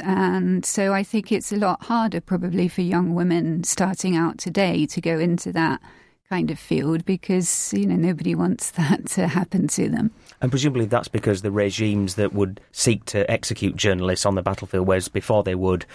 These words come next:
Speaker 2: you know, spare them, are obviously homophobic, misogynist, and, and clearly you're gonna be first in the firing line.
Speaker 1: Yes, absolutely. But I don't think, I mean, maybe we also used to feel as a woman that you were slightly more protected because there was a sort of honour towards women. That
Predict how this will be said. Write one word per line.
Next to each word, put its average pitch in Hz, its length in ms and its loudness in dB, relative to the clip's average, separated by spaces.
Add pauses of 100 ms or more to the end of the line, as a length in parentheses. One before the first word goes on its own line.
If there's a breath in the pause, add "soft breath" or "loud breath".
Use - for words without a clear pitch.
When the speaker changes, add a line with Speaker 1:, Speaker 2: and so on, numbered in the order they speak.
(240 loud breath)
Speaker 2:
you 104 80 -2
know, 87 160 2
spare 113 380 -2
them, 92 340 -2 (300 loud breath)
are 107 260 2 (180)
obviously 107 400 0
homophobic, 98 640 0
misogynist, 101 720 0
and, 101 220 2
and 101 320 0
clearly 110 260 2
you're 104 80 0
gonna 107 100 0
be 101 100 0
first 104 240 -2
in 104 60 0
the 101 60 -4
firing 120 320 0
line. 87 300 -4 (260)
Speaker 1:
Yes, 247 320 2
absolutely. 190 560 0
But 190 140 -2
I 196 100 0
don't 214 240 0
think, - 400 -2
I 180 60 -2
mean, 185 280 2 (420 loud breath)
maybe 214 360 0
we 185 180 0
also 190 280 0
used 185 220 0
to 175 60 -2
feel 170 360 0
as 170 180 0
a 160 280 -4
woman 175 400 2
that 160 180 0
you 165 180 0
were 156 400 2
slightly 165 400 0
more 170 160 2
protected - 760 -2
because 196 300 -2
there 180 120 0
was 175 100 2
a - 20 0
sort 180 140 0
of 185 180 0
honour 190 320 0
towards 180 500 -2
women. 180 360 2
That 185 340 -2